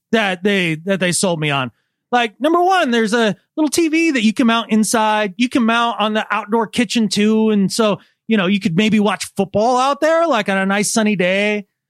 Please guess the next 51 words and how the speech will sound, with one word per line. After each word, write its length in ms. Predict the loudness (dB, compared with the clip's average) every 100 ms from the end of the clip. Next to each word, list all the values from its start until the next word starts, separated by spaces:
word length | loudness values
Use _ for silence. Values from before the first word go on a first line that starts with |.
| _ -6
uh, 380 | -2 0 -2 -2
you 100 | -2
know, 100 | -2
do 240 | 0 0
things 300 | 0 0 0
like 240 | 0 -4 -2
that. 300 | -4 -4 -8 _ _ _
Uh, 280 | -4 -2 -4 -6 -4
that 180 | -2 0
immediately 560 | 2 2 2 2 2 2
broke 280 | 2 0 0
off 180 | 0
the 80 | 0
wall, 200 | 0 0
fell 220 | 0 0
on 120 | 0 0
the 80 |
faucet 400 | 0 0 -2 -2
and 140 | -2 0
broke 220 | 0 0
the 80 | -2
faucet. 320 | -2 -2 -2
And 40 |
I 60 | -2
didn't 220 | -2 -2
get 100 | -4
to 60 | -2
use 180 | -2 -2
the 80 |
faucet 400 | -2 -2 -4 -6
for 100 | -4
the 60 | -4
first 260 | -2 -2 -2
summer 220 | -4 -4
that 140 | -4
I 80 | -4
had 200 | -4 -6
the 60 | -8
thing 220 | -8 -8
until 160 | -4
I 80 | -4
could 120 | -4
find 160 | -4 -4
a 60 | -4
replacement 460 | -2 -2 -2 -4
faucet 260 | -4 -4 -6
and 80 | -4
put 100 | -2
it 120 | -2
in 100 | -2
myself. 460 | -4 -2 -2 -4